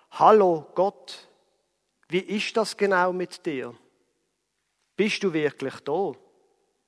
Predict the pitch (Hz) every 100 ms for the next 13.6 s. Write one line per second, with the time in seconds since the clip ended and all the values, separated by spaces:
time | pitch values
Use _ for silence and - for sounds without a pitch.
0 | _ _ _ _ _ 143 143 123 123 185
1 | - - - - - _ _ 135 127 -
2 | - 123 107 - 101 110 135 135 - _
3 | _ _ _ _ _ _ _ _ _ _
4 | _ _ _ _ _ _ _ _ _ -
5 | - _ _ _ _ _ _ _ _ _
6 | - _ _ _ _ _ _ _ _ _
7 | _ 175 208 - - - - - _ _
8 | _ _ _ _ _ _ _ - 175 190
9 | 214 208 202 240 - 208 202 - 202 -
10 | 190 170 196 190 180 175 165 - 170 233
11 | - 202 190 208 214 196 151 139 131 123
12 | 143 - 170 202 185 160 156 - 160 190
13 | 208 180 143 - - -